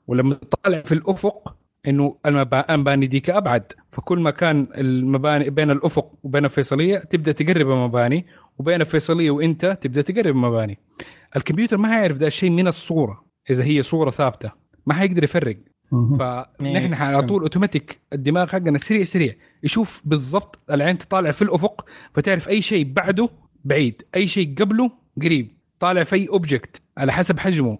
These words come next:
Speaker 1: إن إحنا عارفين برج الفيصلية كبير، فهذا كبير معناه هذا إذا كان باين صغير فمعناه بعيد، إذا كان كبير معناها أقرب. فهذه الأشياء اللي في، نقدر نسويها في الدماغ ما يمدي يسويها الكمبيوتر.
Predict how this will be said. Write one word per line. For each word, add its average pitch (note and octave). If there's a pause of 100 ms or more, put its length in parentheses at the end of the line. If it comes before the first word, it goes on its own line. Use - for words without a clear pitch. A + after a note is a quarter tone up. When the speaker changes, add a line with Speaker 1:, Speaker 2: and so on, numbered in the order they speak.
Speaker 1:
إن F3
إحنا F3
عارفين D#3
برج F3+
الفيصلية F3+
كبير، E3 (240)
فهذا F#3
كبير G#3+
معناه E3
هذا F3+ (360)
إذا C3+
كان F3+ (260)
باين F3
صغير G3+
فمعناه D#3
بعيد، D3+ (280)
إذا C#3
كان F3+
كبير G3
معناها D3+ (140)
أقرب. D#3 (240)
فهذه D#3
الأشياء G3+
اللي C#3+
في، C3
نقدر D#3+
نسويها E3
في D3
الدماغ E3 (320)
ما D#3+
يمدي D#3+
يسويها C3+
الكمبيوتر. G#2+